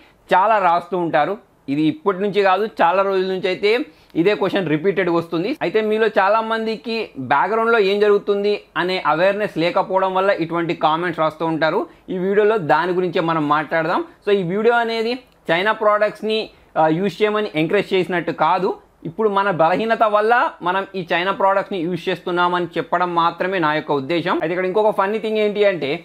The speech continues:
ఎవరైతే ఈ కామెంట్స్ రాస్తారో "చైనా ప్రోడక్ట్స్ వాడకండి" అని చెప్పేసి, so, వాళ్ళు iPhone-లో నుంచి, Samsung మొబైల్లో నుంచి కామెంట్స్ చేసేసి, "మేము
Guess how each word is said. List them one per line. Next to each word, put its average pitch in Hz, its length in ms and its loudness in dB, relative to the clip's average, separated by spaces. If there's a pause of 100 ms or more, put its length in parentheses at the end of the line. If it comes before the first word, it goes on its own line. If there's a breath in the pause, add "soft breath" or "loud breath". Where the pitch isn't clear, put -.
(100)
ఎవరైతే 240 380 0
ఈ 240 40 -2
కామెంట్స్ 220 480 0
రాస్తారో 196 360 2
"చైనా 160 340 0
ప్రోడక్ట్స్ 190 420 0
వాడకండి" 170 540 0
అని 147 120 0
చెప్పేసి, 131 580 -4 (160)
so, 202 60 0
వాళ్ళు 202 260 4 (160)
iPhone-లో 220 420 0
నుంచి, 202 360 -4
Samsung 190 560 -2
మొబైల్లో 202 380 2
నుంచి 196 520 -2 (240 loud breath)
కామెంట్స్ 190 420 0
చేసేసి, 185 500 -2 (160)
"మేము 180 360 0